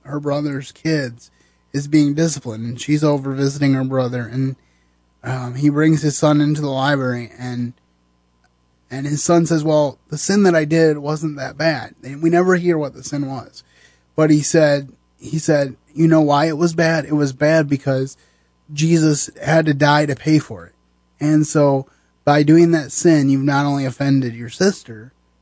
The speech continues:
you've also offended Jesus." And he said, "I didn't mean to hurt Jesus." And he, and his dad said, "Yes, I know you didn't, but you need to repent to him and to your sister."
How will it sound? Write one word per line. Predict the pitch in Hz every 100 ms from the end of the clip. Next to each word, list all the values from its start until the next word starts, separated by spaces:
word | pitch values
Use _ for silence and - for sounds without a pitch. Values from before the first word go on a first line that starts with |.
| _
you've | 151 143
also | 139 143 147 143
offended | 131 139 135 123 110 113
Jesus." | 135 156 123 101 - - _ _ _ _
And | 127
he | 135 139
said, | 151 139
"I | 113
didn't | 170 165
mean | 143 151 165
to | 147
hurt | 139 127 104
Jesus." | 120 127 120 101 - - _ _ _ _ _ _ _ _
And | 123 123
he, | 120 120 120
and | 127 127
his | 127
dad | 139 131
said, | 123 131
"Yes, | 127 143 139
I | 139
know | 135
you | 143 135
didn't, | 120 120 117
but | 120 -
you | 143
need | 135 131 127
to | - 120
repent | 117 - 139 131 -
to |
him | 123 131 135 123 -
and | 151 160 156
to | 127
your | 120
sister." | - - - _